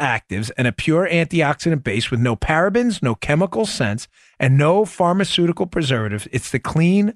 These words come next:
luxury your skin deserves every day." My mother-in-law is a huge fan of this stuff, too. She likes when I throw her into reads. Order right now, and the Genucel <laughs> jawline treatment is yours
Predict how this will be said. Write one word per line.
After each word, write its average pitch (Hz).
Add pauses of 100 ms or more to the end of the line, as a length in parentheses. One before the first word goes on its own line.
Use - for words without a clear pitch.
luxury 135
your 113
skin 127
deserves 117
every 110
day." 98 (300)
My 104
mother-in-law 123
is 101
a 95
huge 123
fan 107
of 92
this 87
stuff, -
too. 76 (960)
She -
likes 110
when 107
I 87
throw 101
her 87
into 85
reads. 80 (400)
Order 226
right 220
now, 185
and 143
the 139
Genucel 180
<laughs> -
jawline 170
treatment 143
is 117
yours 143